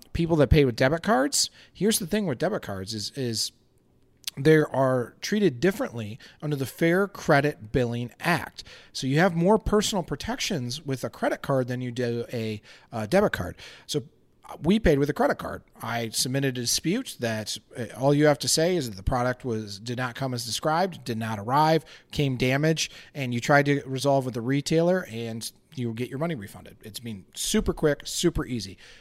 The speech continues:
With the debit card, there's a, there's a process there that has to go through that's significantly longer. So you could be without your funds for ninety days. Well, your debit card is attached to your bank account. If your bank account is without a certain set of funds for ninety days, that might cause problems for you, right?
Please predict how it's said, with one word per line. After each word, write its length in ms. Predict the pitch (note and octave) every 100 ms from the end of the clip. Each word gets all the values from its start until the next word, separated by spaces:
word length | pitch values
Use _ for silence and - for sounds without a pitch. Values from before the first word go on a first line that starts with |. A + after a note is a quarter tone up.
| -
With 100 | -
the 40 | A2
debit 320 | F3 G#3+ A3+
card, 420 | - C#3 A#2+ A2+
there's 160 | C3 A2+
a, 80 | A2 -
there's 240 | A#2+ G2+
a 60 | G2
process 560 | - G#3+ A3 - -
there 180 | - G#2+
that 140 | A2+ G#2
has 180 | A#2 -
to 60 |
go 160 | A#2 C3+
through 140 | -
that's 120 | F2+
significantly 600 | - D#3+ F3+ F3 D3+ G#2+
longer. 320 | A#2+ E3 D#3 G2
So 120 | A2+
you 120 | E3+
could 100 | G#3
be 80 | C#3
without 300 | A#2 B2 G2+
your 100 | G#2+
funds 380 | D#3+ E3+ C#3+ - - - _
for 140 | B2+
ninety 300 | A#2+ A#2+ A2
days. 380 | G#2+ A3 D3 -
Well, 60 | A#2
your 80 |
debit 400 | G#2+ A#3 C4+ B2+
card 320 | - B2+ B2 B2+
is 160 | C3
attached 360 | A2+ C3 A#2 -
to 40 |
your 80 | A#2+
bank 260 | G3 C#4 -
account. 340 | - F#2+ - - - _
If 80 | -
your 60 | G#2
bank 300 | F#3+ C#4 B3
account 380 | - C3+ D3
is 120 | C3+ B2
without 320 | A#2 D3 C3+
a 40 |
certain 260 | - E3+ C3
set 180 | - C#3+
of 80 | A#2+
funds 440 | B3 C#4 G3 F3+
for 120 | A#2+
ninety 280 | B2 D3+ C#3
days, 320 | F3+ B3+ D3+
that 160 | D3 D3
might 160 | D3
cause 240 | - C#3 C3+
problems 480 | - D#4+ D#4+ C3+ -
for 160 | A#2
you, 160 | F#2+ F2
right? 340 | G2 A#2+ G3+